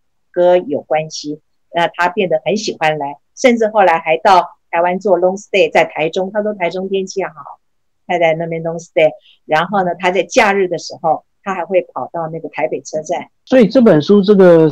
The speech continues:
Speaker 2: 探讨了一些这个老化的问题，包括日本政策他们现在的一个推动方向，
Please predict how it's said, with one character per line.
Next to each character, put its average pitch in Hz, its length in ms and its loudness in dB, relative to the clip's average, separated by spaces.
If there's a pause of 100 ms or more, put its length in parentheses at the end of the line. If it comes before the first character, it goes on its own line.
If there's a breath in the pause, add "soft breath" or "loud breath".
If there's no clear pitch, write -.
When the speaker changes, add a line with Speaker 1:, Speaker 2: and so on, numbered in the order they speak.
(360)
Speaker 2:
探 185 200 4
讨 143 160 0
了 135 180 4
一 156 80 4
些 165 220 2
这 170 80 2
个 156 80 4
老 127 200 2
化 175 160 6
的 156 80 6
问 175 240 6
题， 139 120 2
包 160 180 2
括 160 160 4
日 170 140 4
本 131 200 2
政 151 160 2
策 143 160 0
他 139 160 -4
们 143 140 0
现 143 200 0
在 143 180 2
的 127 120 2
一 131 80 2
个 131 120 2
推 143 180 2
动 143 160 2
方 139 220 0
向， - 200 -2